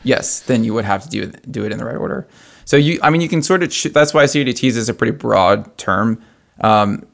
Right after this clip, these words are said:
the, the only constraint is that it's conflict-free, c-, commutative, and these other properties, and then you can sort of opt into how you do that. For, for my case,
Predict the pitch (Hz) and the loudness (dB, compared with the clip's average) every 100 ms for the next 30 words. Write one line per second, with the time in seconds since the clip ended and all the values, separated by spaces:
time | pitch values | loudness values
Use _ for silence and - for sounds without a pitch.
0 | - - _ _ _ _ _ _ _ _ | -20 -20 _ _ _ _ _ _ _ _
1 | 131 120 131 123 147 147 131 - 127 117 | -2 2 2 4 2 2 0 2 0 0
2 | 120 110 107 - - 113 - 110 - 113 | 2 2 0 -2 -2 -2 -4 -12 -8 -6
3 | 110 113 104 _ _ _ - - _ _ | -4 -6 -8 _ _ _ -20 -20 _ _
4 | _ 120 110 113 107 104 104 98 - _ | _ -2 0 0 0 0 -2 -8 -20 _
5 | _ 107 113 107 - 110 107 107 107 101 | _ -2 0 -2 -2 -2 0 -2 0 -2
6 | - 101 98 95 - 107 107 104 117 135 | 0 -2 -2 -4 -4 -2 0 2 2 0
7 | 135 113 117 107 101 107 - 104 101 95 | 0 0 0 0 0 -2 0 -4 -2 -2
8 | 101 101 104 107 104 - - 120 - 123 | -2 -2 -4 -6 -4 -4 -4 -4 -2 2
9 | 190 226 156 131 - | 2 2 0 2 -2